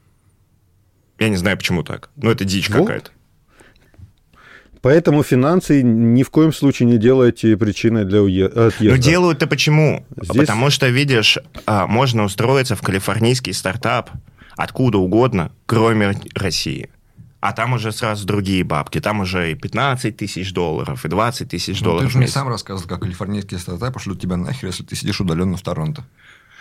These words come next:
Speaker 1: Они тебя шлют нахер, но не так шлют нахер, как,
Speaker 3: Ну, по деньгам.
Speaker 1: э,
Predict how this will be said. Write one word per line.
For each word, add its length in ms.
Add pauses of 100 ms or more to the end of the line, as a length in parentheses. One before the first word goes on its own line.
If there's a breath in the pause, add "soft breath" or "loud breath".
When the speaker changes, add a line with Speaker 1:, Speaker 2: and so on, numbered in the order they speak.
Speaker 1:
Они 180
тебя 120
шлют 280
нахер, 380
но 120
не 120
так 240
шлют 240
нахер, 360
как, 140 (100)
Speaker 3:
Ну, 120
по 100
деньгам. 300
Speaker 1:
э, 40